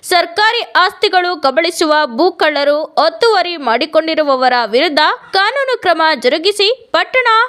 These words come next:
ಹಳ್ಳಿಗಳು ಸ್ವಚ್ಛವಾಗಿರಬೇಕಾದರೆ ಎಲ್ಲೆಂದರಲ್ಲಿ ಕಸ ಬಿಸಾಡುವ ಕೆಟ್ಟ ಗುಣವನ್ನು ಮನುಷ್ಯನ ಮನಸ್ಸಿನಿಂದ ಹೊರತೆಗೆಯಬೇಕಾಗಿದೆ. ಸಾರ್ವಜನಿಕವಾಗಿ ಕಸ ಬಿಸಾಡಿದಾಗ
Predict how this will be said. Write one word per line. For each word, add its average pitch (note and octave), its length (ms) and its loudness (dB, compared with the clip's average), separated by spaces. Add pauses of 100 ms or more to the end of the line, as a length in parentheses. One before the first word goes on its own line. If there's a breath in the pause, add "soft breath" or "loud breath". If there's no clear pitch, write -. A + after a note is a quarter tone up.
(140)
ಹಳ್ಳಿಗಳು D#4+ 600 -2
ಸ್ವಚ್ಛವಾಗಿರಬೇಕಾದರೆ D#4 1400 0 (480 loud breath)
ಎಲ್ಲೆಂದರಲ್ಲಿ G4+ 800 0
ಕಸ C4+ 260 -2 (140)
ಬಿಸಾಡುವ D4 520 -2 (260)
ಕೆಟ್ಟ G#4 260 -2
ಗುಣವನ್ನು E4+ 760 0
ಮನುಷ್ಯನ F#4+ 540 -2 (100)
ಮನಸ್ಸಿನಿಂದ C4+ 640 -2 (220)
ಹೊರತೆಗೆಯಬೇಕಾಗಿದೆ. C4+ 1000 -2 (760 soft breath)
ಸಾರ್ವಜನಿಕವಾಗಿ A4 1120 0
ಕಸ E4+ 240 -2 (120)
ಬಿಸಾಡಿದಾಗ C#4+ 720 0